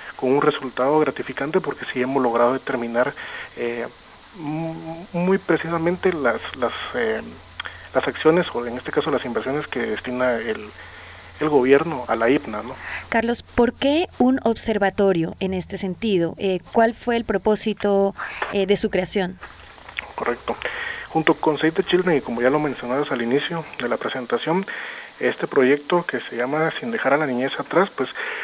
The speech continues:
Speaker 1: eh, tiene por objetivo asegurar el cumplimiento de los derechos del niño, y esto se, se hace a través de mejorar leyes y políticas públicas,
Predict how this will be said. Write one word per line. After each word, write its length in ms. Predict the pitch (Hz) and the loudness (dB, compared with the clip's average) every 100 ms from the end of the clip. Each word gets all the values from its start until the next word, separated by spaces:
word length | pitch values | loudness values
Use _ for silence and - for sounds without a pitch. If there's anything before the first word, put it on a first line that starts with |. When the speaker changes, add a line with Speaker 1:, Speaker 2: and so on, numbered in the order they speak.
| - - | -8 -4
Speaker 1:
eh, 240 | 139 135 - | -2 -2 2
tiene 240 | 160 175 | 6 6
por 200 | - 170 | 6 6
objetivo 360 | 151 - 160 175 | 6 2 2 2
asegurar 380 | - 131 127 147 | 4 4 6 4
el 80 | |
cumplimiento 540 | 156 143 120 127 135 160 | 2 -2 -2 0 2 4
de 40 | |
los 120 | 135 127 | 4 4
derechos 340 | 127 - 156 | 4 2 4
del 180 | 151 147 | 4 4
niño, 240 | 190 220 - - - - - | 2 0 -4 -16 -20 -18 -14
y 180 | 135 131 | -4 2
esto 240 | 139 - 160 | 2 2 -4
se, 300 | - 120 - - | -4 -6 -8 -10
se 80 | - | -6
hace 120 | - | -4
a 160 | 147 131 | -4 -4
través 320 | - 123 131 | 0 0 2
de 80 | 143 | 0
mejorar 340 | 127 127 123 131 - - - - | 0 -2 -2 -4 -8 -16 -14 2
leyes 340 | 127 143 143 | 6 6 4
y 20 | - | 0
políticas 580 | 120 120 127 131 - - | -2 -2 -2 -6 -10 -2
públicas, 600 | 165 202 180 - 147 | 4 4 4 0 -4